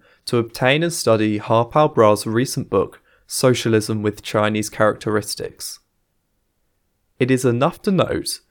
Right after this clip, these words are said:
for the present, that the C P B has essentially cleft to the position of advocating market socialism, or economic capitalism, with an enhanced role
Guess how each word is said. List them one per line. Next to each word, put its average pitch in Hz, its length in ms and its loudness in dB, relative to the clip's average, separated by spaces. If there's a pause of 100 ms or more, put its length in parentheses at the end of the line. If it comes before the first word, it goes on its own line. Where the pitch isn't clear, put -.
(140)
for - 120 -6
the 127 100 4
present, - 720 -2 (380)
that - 120 -8
the 123 120 -4
C - 240 -4
P 208 160 -4
B 170 240 -2
has 135 200 -2
essentially 156 500 -2
cleft - 640 2 (240)
to - 120 -4
the 180 120 2
position 120 520 0
of - 180 -6
advocating 147 720 -2
market 120 380 -2
socialism, - 800 -4 (320)
or 127 220 4
economic 135 540 -4
capitalism, - 880 -6 (540)
with 131 160 2
an 139 60 2
enhanced 160 720 -2
role 107 420 -2